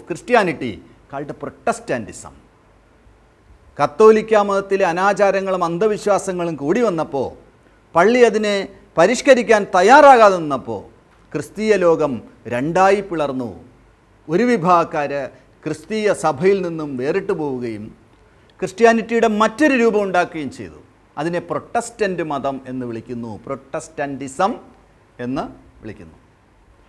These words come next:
അപ്പോൾ മാർട്ടിൻ ലൂതർ, മാർട്ടിൻ ലൂതർ, who was the leader of Reformation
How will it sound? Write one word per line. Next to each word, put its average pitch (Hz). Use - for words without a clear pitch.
അപ്പോൾ 208
മാർട്ടിൻ 233
ലൂതർ, 147
മാർട്ടിൻ 214
ലൂതർ, 240
who -
was 196
the 196
leader 254
of 240
Reformation 220